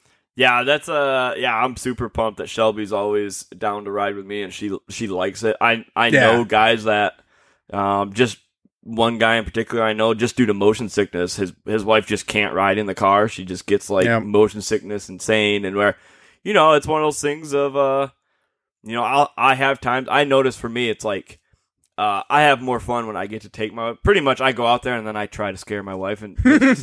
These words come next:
Speaker 2: <laughs>
Speaker 1: like, "Hey, you've been, I haven't heard a scream in a while, so let's do something sketchy."
Speaker 2: Exactly.
Speaker 1: That's when I'm pushing my limits.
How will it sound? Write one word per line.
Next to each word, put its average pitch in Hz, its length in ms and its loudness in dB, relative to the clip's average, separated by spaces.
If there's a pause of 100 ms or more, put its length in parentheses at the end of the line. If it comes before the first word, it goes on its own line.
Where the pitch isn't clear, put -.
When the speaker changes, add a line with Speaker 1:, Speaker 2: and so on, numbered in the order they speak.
(140)
Speaker 2:
<laughs> 214 160 -6
Speaker 1:
like, 208 120 -2
"Hey, 175 160 4
you've 170 160 -6
been, 147 320 0
I 143 80 0
haven't 156 160 -2
heard 147 100 -2
a 123 40 -8
scream 180 360 -8
in 151 60 -6
a 131 60 -4
while, 120 300 -2
so 135 120 -8
let's 135 100 -8
do 156 100 -12
something 139 220 -10
sketchy." 135 480 -6
Speaker 2:
Exactly. 165 640 -2
Speaker 1:
That's 180 320 2
when 143 180 -2
I'm 135 200 0
pushing 131 320 -4
my 113 140 -2
limits. 113 580 -8